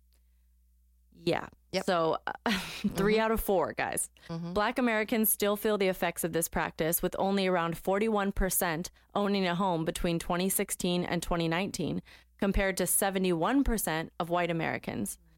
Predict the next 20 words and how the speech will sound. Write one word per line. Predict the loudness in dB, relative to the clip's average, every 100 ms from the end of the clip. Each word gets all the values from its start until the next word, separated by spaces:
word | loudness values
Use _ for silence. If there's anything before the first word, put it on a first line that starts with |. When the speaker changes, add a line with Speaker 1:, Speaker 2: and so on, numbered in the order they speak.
| _ -10
Speaker 2:
Mm-hmm. | -10 _
Speaker 1:
Discrimination | -2 0 0 2 2 0 0 0
in | 0
housing | 0 0 0 0
against | 0 0 -2 -2
Black | -2 0
Americans | 0 0 0 -2 -2
was | 0 -2
legally | 2 2 2 2 2
sanctioned | 2 0 -2 -2 -2 -2 -4 _ -20 _
until | -2 0 0 2 2 2
the | 0
nineteen | 0 -2 0 0
sixty-eight | 0 -2 0 2 2 0
passage | 0 0 0 0 0 -2
of | -2
the | -2
Fair | -2 -2 0
Housing | 0 -2 0 -2
Act. | -2 -2 -6